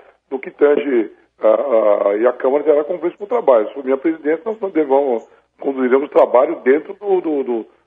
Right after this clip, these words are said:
do nosso regulamento. Mesmo com a, com a, com a, com a, com a, eh, eleição, isso não impede que nós trabalhemos, eh, na eleição. Agora, quanto às prioridades,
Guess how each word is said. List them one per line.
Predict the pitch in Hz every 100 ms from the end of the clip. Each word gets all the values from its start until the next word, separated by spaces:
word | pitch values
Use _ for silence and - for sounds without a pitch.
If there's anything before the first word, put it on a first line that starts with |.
| _
do | 131
nosso | 123 135 -
regulamento. | 175 214 208 143 107
Mesmo | 123 127 123 160
com | 190 254
a, | 208 135 107 - - _ _ -
com | 123
a, | 120
com | 117 131
a, | 117 113
com | 113
a, | 123 117 123
com | - 120
a, | 110 104 92 90 _ _ -
eh, | 123 113 110 117
eleição, | 120 110 - 117 156
isso | 170 226
não | 320
impede | 349 180 147 147 196 208 - _ _ -
que | 117
nós | 170 160
trabalhemos, | 185 190 180 135 143 170 151 -
eh, | 175 147 127 120 110 104 101 _ _ _ -
na |
eleição. | 143 165 165 - 107
Agora, | 139 139 139
quanto | - 214 208
às | 175
prioridades, | - 147 120 131 143 147 -